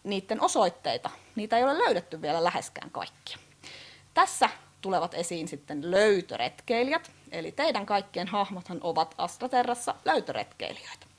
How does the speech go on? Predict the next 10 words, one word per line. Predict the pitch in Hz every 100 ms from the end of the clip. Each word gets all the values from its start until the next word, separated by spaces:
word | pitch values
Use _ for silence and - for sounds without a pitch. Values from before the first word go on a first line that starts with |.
| - - - - - -
Heidän | 262 240
hommansa | 262 233 180 208
on | 196
nimenomaan | 226 190 175 170 170 147
löytää | 254 247 170
uusia | - 202 180 - -
portteja, | 277 294 - 247 226 - - - -
mennä | 254 226 170
läpi | 214 - 208
niihin, | 185 175 175 185